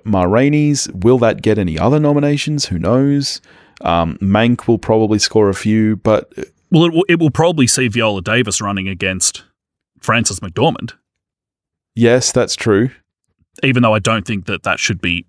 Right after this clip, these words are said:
Speaker 2: I think that'll be some category fraud. I think that there's only one person in that film who should be in lead, and even that's a little bit ropey given how much of an ensemble it is.
Speaker 1: Yeah, I, as I said, it, I think that Frances should, w-, based on what I've seen this year, if she doesn't win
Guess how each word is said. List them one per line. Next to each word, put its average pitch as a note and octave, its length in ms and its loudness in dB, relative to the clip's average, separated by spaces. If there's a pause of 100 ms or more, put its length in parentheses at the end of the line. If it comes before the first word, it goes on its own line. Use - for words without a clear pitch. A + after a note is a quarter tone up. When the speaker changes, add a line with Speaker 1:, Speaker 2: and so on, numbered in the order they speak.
Speaker 2:
I A2+ 80 2
think A2 140 -2
that'll F#2 140 -4
be F#2 140 -4
some G2+ 140 -4
category F2+ 380 -4
fraud. F2+ 320 -4
I G#2 60 0
think G2 220 -4
that G2 140 -4 (720)
there's G#2+ 160 0
only G2 160 0
one F2+ 200 -4
person G2 380 -2
in F2+ 80 -4
that F#2 200 -4
film F2+ 280 -6
who F#2+ 120 -8
should F#2 200 -4
be F2 240 -6
in F2 160 -10 (480)
lead, G2+ 360 0
and G#2 140 0
even F#2+ 240 -4
that's G#2 380 -2
a F#2+ 40 -8
little G2+ 440 -2
bit F2+ 180 -8
ropey F2+ 400 -10
given F#2 280 -6
how G2 120 -8
much F2+ 200 -8
of F#2+ 80 -8
an F2+ 60 -10
ensemble F2 480 -6
it E2 60 -8
is. G2 220 -4 (480)
Speaker 1:
Yeah, C#3+ 320 4
I, C3+ 240 0 (100)
as D3 200 2
I C#3 80 4
said, A#2 320 2
it, - 220 -2 (100)
I C3+ 160 2
think C3+ 200 -2
that A2+ 140 -4
Frances A2 440 -4
should, A2+ 280 0
w-, F#2+ 240 -10
based C3+ 320 0
on A#2+ 80 2
what F#2+ 100 2
I've F#2+ 100 0
seen G#2 200 0
this F#2+ 200 -2
year, F#2+ 200 0
if G#2 220 0
she A#2 180 2
doesn't A#2+ 420 2
win F#2 460 -2